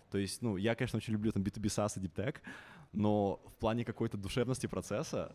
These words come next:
то, что мы делаем, ну, что-то для собак, и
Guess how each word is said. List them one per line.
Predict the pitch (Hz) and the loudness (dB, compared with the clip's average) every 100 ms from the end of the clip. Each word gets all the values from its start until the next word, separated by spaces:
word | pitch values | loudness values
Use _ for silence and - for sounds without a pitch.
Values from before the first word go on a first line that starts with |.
| - - | -16 -6
то, | 107 | -6
что | - | -2
мы | 98 | 0
делаем, | 101 110 101 92 78 - - | 2 2 2 -2 -6 -16 -6
ну, | 110 104 87 | -2 0 0
что-то | - 110 | -2 -2
для | 107 | -2
собак, | 101 98 80 131 - - - - - | -2 0 0 -2 -4 -14 -20 -20 -14
и | - | -6